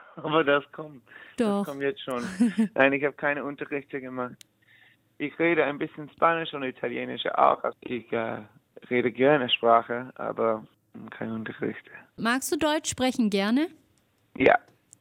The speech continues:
Speaker 2: Okay. <laughs> Ja, ich hab dich nämlich
Speaker 1: Ja.
Speaker 2: gefragt, so, sollen wir auf Englisch oder auf Deutsch und so? Und ich
Speaker 1: Also,
Speaker 2: dachte
Speaker 1: m-, manchmal ist es schwierig, ist es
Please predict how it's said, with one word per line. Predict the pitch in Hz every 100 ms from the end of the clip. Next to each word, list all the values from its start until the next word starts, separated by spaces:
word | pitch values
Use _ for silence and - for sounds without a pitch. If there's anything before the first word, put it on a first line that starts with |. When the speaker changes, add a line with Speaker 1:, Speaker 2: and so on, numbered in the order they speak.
| _ -
Speaker 2:
Okay. | 214 214 -
<laughs> | 240 - 262 247 214 226 - -
Ja, | 240 240
ich | 277
hab | 254
dich | 269
nämlich | 254 247 254
Speaker 1:
Ja. |
Speaker 2:
gefragt, | - 233 226 247 -
so, | 233 208
sollen | 220 214
wir | 202
auf |
Englisch | 214 240 285 285
oder | 233 214
auf | 214
Deutsch | - 226 269
und | 285 262
so? |
Und | 262
ich | 226
Speaker 1:
Also, | 202 214 208
Speaker 2:
dachte | 208
Speaker 1:
m-, | 202 -
manchmal | 196 254 277 240 214
ist | 190 -
es | 185 - - -
schwierig, | 196 214 196 - - -
ist | 151
es | 151